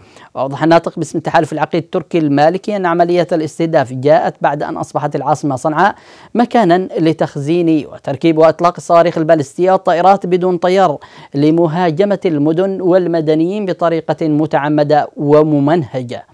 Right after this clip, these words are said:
وأكد أن قيادة القوات المشتركة للتحالف اتخذت كافة الإجراءات الوقائية والتدابير اللازمة لحماية المدنيين وتجنيبهم الأضرار الجانبية.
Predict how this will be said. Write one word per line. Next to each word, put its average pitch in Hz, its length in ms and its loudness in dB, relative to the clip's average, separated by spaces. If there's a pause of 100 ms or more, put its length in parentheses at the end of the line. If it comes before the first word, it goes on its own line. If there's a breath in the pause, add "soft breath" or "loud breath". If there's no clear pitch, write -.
(400 soft breath)
وأكد 165 320 2
أن 175 160 0
قيادة 165 480 0
القوات 160 380 -2
المشتركة 151 520 0
للتحالف 143 600 -6
اتخذت 160 840 -2
كافة 170 440 0
الإجراءات 147 560 -2
الوقائية 151 600 -2 (360 loud breath)
والتدابير 175 800 2
اللازمة 156 500 2
لحماية 151 540 -2
المدنيين 147 680 0
وتجنيبهم 160 920 -2 (140)
الأضرار 143 720 2
الجانبية. 131 960 -2